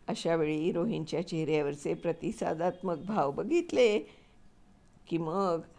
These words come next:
माझ्या मायबोलीची रंगत कमालीची वाढते. "तर आजी, कुठे हरवलीस?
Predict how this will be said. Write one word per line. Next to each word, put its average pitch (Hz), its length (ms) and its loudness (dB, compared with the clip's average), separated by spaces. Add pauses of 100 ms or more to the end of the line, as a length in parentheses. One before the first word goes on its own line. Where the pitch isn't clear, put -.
(220)
माझ्या 165 300 2
मायबोलीची 165 720 0
रंगत 160 440 4 (160)
कमालीची 156 640 0
वाढते. 160 520 0 (1120)
"तर - 180 -4 (640)
आजी, 170 600 -2 (260)
कुठे 285 240 -2
हरवलीस? 233 920 0